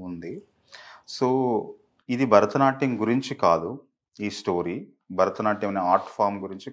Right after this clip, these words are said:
కాదు. At the same time భరతనాట్యం అనేది చాలా ఇంపార్టెంట్ ఈ కథలో.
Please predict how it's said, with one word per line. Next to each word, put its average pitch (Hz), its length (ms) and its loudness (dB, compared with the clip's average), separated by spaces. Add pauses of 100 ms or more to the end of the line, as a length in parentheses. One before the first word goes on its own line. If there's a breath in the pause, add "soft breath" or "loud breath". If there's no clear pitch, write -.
కాదు. 85 240 0 (320)
At 104 120 -4
the 110 140 -6
same 135 280 2
time 151 160 2 (120)
భరతనాట్యం 131 760 2 (640)
అనేది 139 240 4 (100)
చాలా 117 300 8 (120)
ఇంపార్టెంట్ 101 600 0 (400)
ఈ 101 40 -2 (120)
కథలో. 95 380 -2